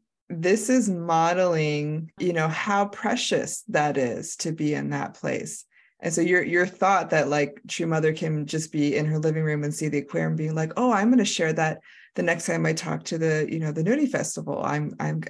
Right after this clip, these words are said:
I can't wait to talk to them." It, it's like, it gives permission for our parents to totally embrace that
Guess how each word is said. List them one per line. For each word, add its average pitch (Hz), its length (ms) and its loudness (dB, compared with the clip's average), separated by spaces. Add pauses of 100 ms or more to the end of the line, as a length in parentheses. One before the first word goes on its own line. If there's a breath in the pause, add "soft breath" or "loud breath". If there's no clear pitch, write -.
I 151 80 -2
can't 156 260 -4
wait 156 180 -2
to 160 80 -8
talk 165 300 -4
to - 80 -6
them." 147 380 -2 (520 loud breath)
It, 170 300 0
it's 185 280 0
like, 165 200 2
it 160 140 0
gives 175 260 0
permission 185 720 0
for 160 240 2
our 151 160 4
parents 175 520 -2
to 165 160 0
totally 214 640 4
embrace 156 560 0
that - 340 -4